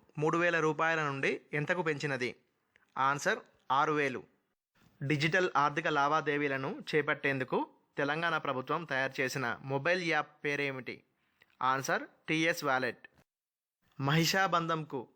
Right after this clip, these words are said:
కావ్యగౌరవం కలిగిస్తూ సృజనాత్మక చిత్రాలు గీస్తున్న తెలంగాణ కళాకారుడు ఎవరు? ఆన్సర్ సాయం భరత్ యాదవ్. ఇండియన్ రోడ్ కాంగ్రెస్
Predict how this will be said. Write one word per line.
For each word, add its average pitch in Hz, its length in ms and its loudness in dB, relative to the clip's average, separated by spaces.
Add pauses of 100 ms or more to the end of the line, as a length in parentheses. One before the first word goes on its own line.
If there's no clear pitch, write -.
కావ్యగౌరవం 165 720 0
కలిగిస్తూ 139 580 -2 (340)
సృజనాత్మక 180 680 0
చిత్రాలు 160 300 -2
గీస్తున్న 139 520 -4 (140)
తెలంగాణ 175 440 0
కళాకారుడు 151 640 -2
ఎవరు? 131 300 -2 (600)
ఆన్సర్ 143 400 0 (380)
సాయం 160 540 2
భరత్ 147 280 0
యాదవ్. 123 340 -2 (680)
ఇండియన్ 175 540 4
రోడ్ 165 260 2
కాంగ్రెస్ 151 460 0